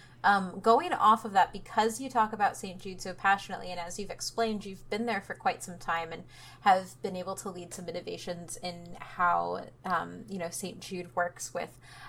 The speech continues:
uh, with, with different partners and for charity and stuff. I wanna ask you, 'cause you told us how you started at Saint Jude, but what made you go to Saint Jude? Like, what, what made you get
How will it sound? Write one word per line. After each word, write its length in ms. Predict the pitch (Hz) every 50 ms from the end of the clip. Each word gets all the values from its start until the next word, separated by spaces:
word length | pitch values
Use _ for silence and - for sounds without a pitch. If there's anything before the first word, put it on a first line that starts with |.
| - -
uh, 220 | - - - - -
with, 220 | - - 180 - -
with 120 | 175 -
different 260 | - 180 - - -
partners 500 | - - 302 277 240 240 226 208 196 196
and 100 | 196 185
for 100 | - 196
charity 360 | 196 - - 294 294 285 269 262
and 100 | 240 226
stuff. 200 | - 240 226 226
I 60 | - 220
wanna 200 | 214 233 285 381
ask 420 | 403 - 262 262 254 254 - - -
you, 340 | 240 233 226 220 214 202 196
'cause 100 | - 214
you 60 | 214 226
told 260 | - - 320 370 370
us 140 | 403 392 -
how 100 | - 269
you 220 | 240 202 208 196
started 640 | 196 - - - - 208 196 202 208 196 202 190 - -
at 260 | - 170 170 - - -
Saint 280 | - 262 262 254 247
Jude, 340 | - 262 277 285 294 285 294 - - - - - - - -
but 140 | - 247 233
what 540 | 226 220 202 196 214 233 294 370 381 - - - - - - -
made 500 | - 196 190 190 185 190 208 226 226 190
you 140 | 185 196 208
go 300 | 196 - 196 180 170 160 - -
to 380 | - - - - 269 269 247
Saint 320 | - - - 165 160 - -
Jude? 320 | - - - - - - -
Like, 160 | - 196 196
what, 440 | - 196 196 233 254 277 240 226 - -
what 400 | - 202 196 233 262 262 226 208
made 240 | 214 214 220 185
you 220 | 180 190 202 202 190
get 280 | 202 190 196 - -